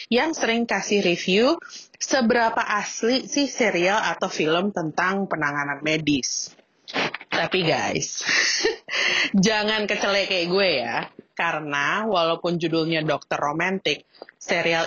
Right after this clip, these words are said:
ini cuma dikasih resep romance dikit banget. Ternyata bukan tentang drama medis romantis sama sekali. Yang gue dapet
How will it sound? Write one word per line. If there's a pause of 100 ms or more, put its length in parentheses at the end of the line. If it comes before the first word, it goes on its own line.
ini
cuma
dikasih
resep
romance
dikit
banget. (960)
Ternyata (480)
bukan
tentang
drama
medis
romantis
sama
sekali. (320)
Yang (120)
gue
dapet